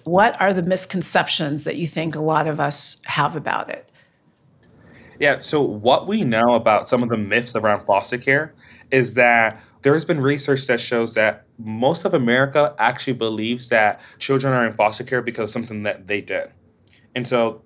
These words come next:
Speaker 2: that's actually not true, right? So that's the first thing I wanna go ahead and let people know. Children come into foster care because they've been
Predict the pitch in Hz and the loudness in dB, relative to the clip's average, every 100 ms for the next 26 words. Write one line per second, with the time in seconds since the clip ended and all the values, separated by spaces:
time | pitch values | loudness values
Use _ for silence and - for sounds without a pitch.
0 | _ 120 123 135 135 123 107 101 - - | _ -4 0 -2 -2 -8 -4 -4 -4 -8
1 | 104 - _ _ _ _ 104 101 117 - | -8 -10 _ _ _ _ -2 0 -2 -6
2 | - - - 131 - - 139 143 143 120 | -20 -8 -2 -2 -4 -2 0 0 0 0
3 | 113 113 104 120 113 101 95 - - 98 | 0 -2 -2 0 0 -2 -4 -6 -8 -8
4 | 104 92 85 _ _ - - 170 202 214 | -6 -6 -8 _ _ -10 -4 -2 -2 -4
5 | 185 156 143 131 117 120 - - 110 104 | -2 -2 -4 0 2 2 -2 -2 -2 -2
6 | 104 - 107 101 104 107 104 95 | -6 -2 0 0 -4 -6 -6 -10